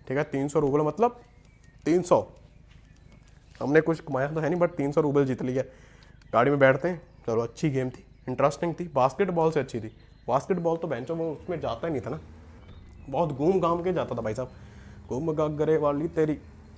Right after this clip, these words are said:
मोछे मोछे नैन। तो भाई साहब सामने रहा पुलिस स्टेशन, बैरियर करवाते हैं ओपन। तो भाई साहब रेस का मैसेज आ चुका है, न्यू रेस स्टार्टिंग सून, will you participate to start? भाई साहब बोलते हैं अपनी गेमिंग ऐप पे जाओ,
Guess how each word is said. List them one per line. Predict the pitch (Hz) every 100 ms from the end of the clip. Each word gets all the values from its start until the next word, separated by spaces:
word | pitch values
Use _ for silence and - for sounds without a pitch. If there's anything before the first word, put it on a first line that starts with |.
| -
मोछे | 123 165 156
मोछे | 131 135 160
नैन। | 160 165 180 185 180 180 170 - - - - - - - - -
तो | -
भाई | 117
साहब | 117 127
सामने | 120 127 135
रहा | 127
पुलिस | 131 127
स्टेशन, | 131 170 156 - -
बैरियर | 117 123 139
करवाते | 131 120 113 127
हैं |
ओपन। | 123 170
तो | - - -
भाई | 117
साहब | 131 165
रेस | 156 165
का | 175
मैसेज | 156 160
आ | 143
चुका | 165 175
है, |
न्यू | 147 160
रेस | 160 170 190 - - - - - - - -
स्टार्टिंग | - 151 160 180 180 185 185 - - - - -
सून, | - 180 113 107 - - - - - - - -
will | 135 123
you | 127 170 180 180
participate | 139 135 151 - 156 185 - - - - - - - -
to | 127
start? | 127 143
भाई | 135 117
साहब | 135
बोलते | 127 127
हैं | 139
अपनी | 139 143 143 -
गेमिंग | 120 120 135
ऐप | 123 120 -
पे | 135
जाओ, | 131